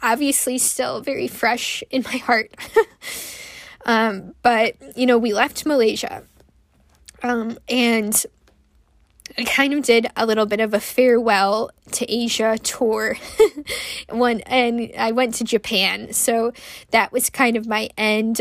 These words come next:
of my year. Um, I ended up, like, going for two weeks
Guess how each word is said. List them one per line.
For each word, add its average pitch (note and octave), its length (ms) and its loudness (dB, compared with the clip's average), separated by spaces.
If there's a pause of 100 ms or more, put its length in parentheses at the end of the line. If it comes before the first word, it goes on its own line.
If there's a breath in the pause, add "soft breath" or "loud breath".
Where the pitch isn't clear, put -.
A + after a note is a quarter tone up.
of G#3 280 0
my A3+ 160 -2
year. G3 680 -2
Um, F#3+ 240 -6
I - 120 -8
ended A3 280 0
up, A3 100 2 (340)
like, G#3+ 200 -2
going G#3+ 300 0
for A3+ 240 -2
two - 360 -4
weeks - 600 -2